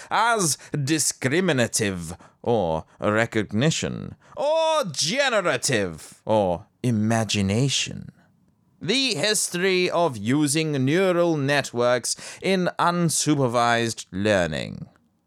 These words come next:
Nineteen sixty-nine, Perceptrons by Minsky and Papert shows a perceptron without hidden layers fails on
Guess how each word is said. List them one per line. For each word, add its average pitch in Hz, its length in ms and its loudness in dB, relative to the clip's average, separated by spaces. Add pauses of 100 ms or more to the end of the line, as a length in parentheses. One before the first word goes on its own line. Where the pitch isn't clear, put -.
(220)
Nineteen 175 600 -2
sixty-nine, 113 1040 -2 (260)
Perceptrons 90 1400 0 (220)
by 233 260 2
Minsky 131 760 0
and 107 140 0
Papert 131 760 0 (200)
shows 208 760 0
a 131 200 2
perceptron 117 1080 0 (160)
without 117 560 0 (160)
hidden 143 600 0
layers 120 600 2
fails 170 880 2
on 151 340 4